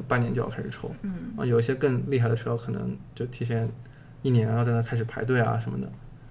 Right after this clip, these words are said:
Speaker 1: 对，这是一个需要再提前做准备的东西。我觉得大部分情况下，可能你认识一些 hiking 的朋友，或者加到他们的 group 里面，他们都可以就告诉你这些知识。
Speaker 2: 嗯。
Speaker 1: 对，嗯，好的。啊，这是那个 Vernal Fall。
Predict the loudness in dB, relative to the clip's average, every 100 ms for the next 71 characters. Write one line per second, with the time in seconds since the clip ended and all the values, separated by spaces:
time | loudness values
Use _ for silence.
0 | -8 -4 -2 0 -2 0 0 -2 -6 -14
1 | -18 -18 -14 0 4 6 8 8 6 4
2 | 0 -10 -16 -2 4 4 2 -2 2 4
3 | 4 4 4 2 0 -6 -10 -14 -18 -12
4 | -2 0 2 2 4 2 4 4 4 2
5 | 0 -2 0 0 0 2 0 -2 -2 -2
6 | -2 -4 -4 -2 -2 0 -2 0 0 2
7 | 2 0 0 -2 -4 -8 -8 -12 -16 -20
8 | -16 -4 0 0 2 0 0 -2 -2 2
9 | 2 2 0 0 0 -6 -8 -12 -12 -6
10 | -6 -6 -8 -10 -16 -20 -14 -6 0 2
11 | 2 0 -2 -4 -10 -12 -14 -16 -12 -12
12 | -12 -12 -6 -2 -2 -2 -6 -12 -14 -16
13 | -18 -18 -8 -2 2 4 4 4 2 0
14 | 0 -2 -6